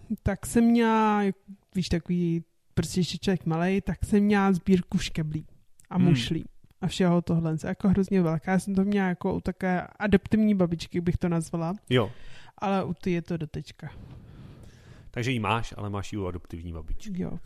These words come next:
Speaker 1: přesně tak, no. Ale je to takový jako, že
Speaker 2: A už ji nerozšiřuješ?
Speaker 1: Ne, ne, ne, ne.
Speaker 2: Takže neposílejte Pétě ty mušle, aby
Speaker 1: Ne.
Speaker 2: neměla kam je dát.
Speaker 1: Já nevím, já jsem jako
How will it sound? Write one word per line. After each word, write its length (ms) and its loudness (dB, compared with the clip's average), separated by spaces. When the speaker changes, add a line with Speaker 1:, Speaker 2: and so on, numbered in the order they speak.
Speaker 1:
přesně 460 -8
tak, 300 -8
no. 280 -2
Ale 200 2
je 80 2
to 120 -4
takový 340 0
jako, 280 2
že 260 4
Speaker 2:
A 80 2
už 140 8
ji 80 2
nerozšiřuješ? 840 -2
Speaker 1:
Ne, 200 2
ne, 160 -2
ne, 160 -4
ne. 360 -8
Speaker 2:
Takže 200 0
neposílejte 640 6
Pétě 300 0
ty 120 -10
mušle, 480 -6
aby 480 -10
Speaker 1:
Ne. 240 -2
Speaker 2:
neměla 300 -6
kam 160 -14
je 60 -12
dát. 120 -2
Speaker 1:
Já 80 8
nevím, 360 8
já 140 4
jsem 160 2
jako 340 6